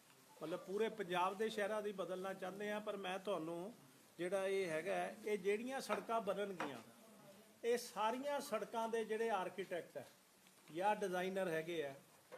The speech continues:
ਉਹ ਨੈਸ਼ਨਲ ਵੀ ਹੋਣਗੇ ਤੇ ਇੰਟਰਨੈਸ਼ਨਲ ਵੀ ਹੋਣਗੇ। ਮਤਲਬ ਜਿਹੜੀ ਐਗਜ਼ੀਕਿਊਸ਼ਨ ਇਹ ਹੋਣਗੇ, ਪਰ ਅਸੀਂ ਜਿਹੜੇ ਆਈਡੀਆ ਆ ਬਾਹਰੋਂ ਲਵਾਂਗੇ ਤਾਂ ਕਿ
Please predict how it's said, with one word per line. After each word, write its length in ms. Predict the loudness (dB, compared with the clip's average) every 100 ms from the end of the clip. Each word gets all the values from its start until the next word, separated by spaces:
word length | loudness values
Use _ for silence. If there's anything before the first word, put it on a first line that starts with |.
| -6 -2
ਉਹ 120 | 0
ਨੈਸ਼ਨਲ 540 | 0 0 0 -2 -2
ਵੀ 200 | -2 -2
ਹੋਣਗੇ 360 | -2 -2 0 0
ਤੇ 140 | 0
ਇੰਟਰਨੈਸ਼ਨਲ 720 | -2 -2 -2 -2 -2 -4 -6
ਵੀ 140 | -6 -8
ਹੋਣਗੇ। 340 | -8 -10 -14 -18 -20 -20 -14 -6
ਮਤਲਬ 240 | -2 0
ਜਿਹੜੀ 280 | 0 2 2
ਐਗਜ਼ੀਕਿਊਸ਼ਨ 760 | 2 4 2 2 -4 -2 -2 0
ਇਹ 140 | 0
ਹੋਣਗੇ, 400 | 0 -4 -4 -4
ਪਰ 220 | -2 -4
ਅਸੀਂ 240 | -4 -6 -4
ਜਿਹੜੇ 300 | -2 0 0
ਆਈਡੀਆ 600 | -2 -2 0 2 4 2
ਆ 40 |
ਬਾਹਰੋਂ 340 | 2 0 0
ਲਵਾਂਗੇ 440 | 0 0 0 0 -2
ਤਾਂ 240 | 0 0
ਕਿ 380 | 2 2 2